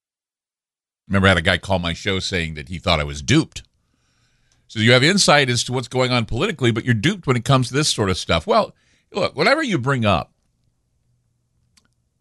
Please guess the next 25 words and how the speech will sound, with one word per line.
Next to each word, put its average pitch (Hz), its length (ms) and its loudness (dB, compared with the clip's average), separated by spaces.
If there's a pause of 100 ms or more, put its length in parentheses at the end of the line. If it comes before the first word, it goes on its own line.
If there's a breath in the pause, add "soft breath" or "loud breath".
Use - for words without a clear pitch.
(200)
these 110 240 -2
topics, - 540 -2
there 120 100 -2
are 131 60 -2
people 131 240 0
that 104 120 0
like 127 260 2
to 147 120 -2
remind 98 400 2
you 73 240 -6 (1040)
that 131 120 0
they 147 120 2
parted 160 440 2
with 151 120 -4
their 151 140 2
belief 139 440 0
in 139 60 -6
the 147 80 2
tooth 127 360 2
fairy 123 400 4
and 123 120 2
Santa 113 360 2
Claus 107 500 2
long 110 300 -2
ago. 95 460 2